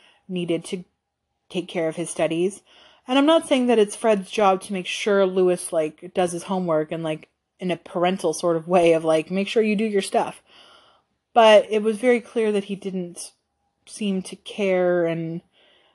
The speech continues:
you know, was letting Lewis, like, sort of skip class and not worry about it and not do things.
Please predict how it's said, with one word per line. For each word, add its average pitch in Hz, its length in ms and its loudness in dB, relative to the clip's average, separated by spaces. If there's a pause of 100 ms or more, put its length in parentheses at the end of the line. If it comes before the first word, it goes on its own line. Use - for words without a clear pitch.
(280)
you 202 120 2
know, 170 160 2
was 180 360 2
letting 190 440 2
Lewis, 180 640 0 (320)
like, 165 340 -6 (200)
sort 180 260 -2
of 160 440 -4 (480)
skip - 420 -4
class 175 580 4
and 170 140 -6
not 165 400 -2
worry 165 260 -2
about 156 360 -2
it 151 340 0
and 147 240 -14
not 156 260 -12
do 160 220 -8
things. 156 640 -12